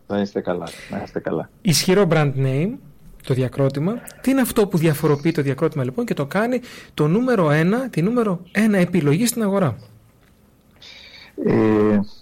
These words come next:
Speaker 1: θα απαντήσω. Ε, θα έλεγα ότι το διακρότημα, να ξεκινήσουμε, ότι έχει ξεκινήσει ως το πρώτο φροντιστήριο που φτιάχτηκε στην ιστορία μας το χίλια εννιακόσια ενενήντα εφτά, ε,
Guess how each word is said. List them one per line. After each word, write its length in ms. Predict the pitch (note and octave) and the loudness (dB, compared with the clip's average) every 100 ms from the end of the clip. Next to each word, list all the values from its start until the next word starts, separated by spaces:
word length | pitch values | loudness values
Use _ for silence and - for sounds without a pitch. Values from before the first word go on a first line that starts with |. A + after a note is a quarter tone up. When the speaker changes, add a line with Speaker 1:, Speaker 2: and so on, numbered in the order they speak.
| - - | -20 -6
Speaker 1:
θα 80 | G#2+ | -4
απαντήσω. 840 | F#2+ G#2 F#2 C3 C#3 - F2+ G#2+ - | 0 0 2 0 -2 -6 -8 -8 -8
Ε, 400 | - G#2 G2+ F#2+ | -2 0 2 0
θα 200 | - F#2+ | -2 -4
έλεγα 720 | F#2+ A2 A2+ G#2+ G#2 G2 F2+ F2+ - - - - - | -2 -4 -4 -4 -4 -6 -8 -14 -20 -20 -20 -20 -14
ότι 280 | G#2 - | -12 -8
το 180 | G2 A2 | -6 -4
διακρότημα, 840 | F#2+ F#2+ F2 A2 A2+ A2+ G#2 F#2+ F#2+ | -2 -2 -2 -4 -2 -4 -4 -4 -6
να 100 | G2+ | -4
ξεκινήσουμε, 880 | G2 - F2+ - F#2+ A2 - A2 G#2 G2+ | -6 -4 -6 -4 -4 -4 -4 -6 -6 -8
ότι 240 | G2+ G#2 G2 F#2+ F#2 F#2 - | -6 -4 -2 -2 -2 -4 -4
έχει 280 | G2+ G#2 G#2 | -6 -4 -6
ξεκινήσει 840 | - G#2 F#2 F#2+ A2+ - G2+ F#2 F#2 | -4 -6 -4 -4 -4 -2 -2 0 -2
ως 240 | G2 A2 - | -2 -4 -6
το 100 | G2+ | -8
πρώτο 420 | - G#2 G#2+ A2+ | 0 0 0 -2
φροντιστήριο 680 | - G2+ F#2 F#2+ G#2 G#2 G2+ | 0 -2 -2 -4 -2 0 -2
που 140 | - | -4
φτιάχτηκε 760 | - - A#2 - G2+ - G2 F#2+ | -8 -2 -2 -4 -10 -4 -4 -4
στην 180 | - F#2+ | -8 -8
ιστορία 560 | F#2 G2+ G2 G2+ G2 | -4 -2 2 2 2
μας 240 | F#2+ F#2+ - | -2 -6 -6
το 100 | F#2+ | -6
χίλια 200 | - G#2 | -2 -2
εννιακόσια 420 | F#2+ - G2+ G2+ | -2 -4 -4 -2
ενενήντα 320 | G2 F#2 F2 | -2 -2 -4
εφτά, 500 | F2 - G2 A2+ D#3+ - - - - - _ | -4 -4 -4 -4 -6 -16 -20 -20 -20 -20 _
ε, 380 | A#2+ A2 G#2 | 0 2 4